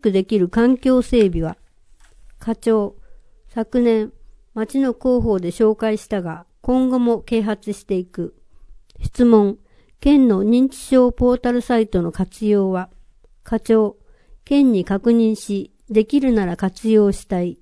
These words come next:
チェックリストを町ホームページに載せるよう検討する。質問。ユマニチュードというケアの技法を学ぶ講習会の実施は？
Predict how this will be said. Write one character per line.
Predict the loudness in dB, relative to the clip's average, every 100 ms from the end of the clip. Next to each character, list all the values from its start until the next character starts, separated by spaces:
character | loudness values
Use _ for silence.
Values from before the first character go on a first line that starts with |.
| _ _ _ -20 _
チ | -2
ェ |
ッ | -2 -2
ク | -2
リ | -2
ス | -4 -2
ト | 0 0
を | -2
町 | -4 -6 -4
ホ | -2 0
ー |
ム | 0 0
ペ | 0 -2
ー |
ジ | -2 -2
に | 0
載 | -2
せ | -2 -2
る | -2 -2
よ | -2
う | -4
検 | -4 -4 -4 -4
討 | -6
す | -6 -10
る。 | -10 -14 -20 -20 _ _ -20 _ _
質 | -20 -2 2
問。 | 2 2 -4 _ _ -20 _ -2
ユ | 2
マ | 4 2
ニ | 0
チ | -2 -2
ュ | 0
ー |
ド | 0
と | -2 0
い | 0
う | 0
ケ | -2 -2
ア | 0 0
の | -2
技 | -4 -2
法 | 0 2 2
を | 0
学 | -2 -2 -2
ぶ | -4 -4
講 | 0 0
習 | 2 -2 -2
会 | -2 -2
の | -2 -4
実 | -4 -6
施 | -4 -2
は？ | 0 0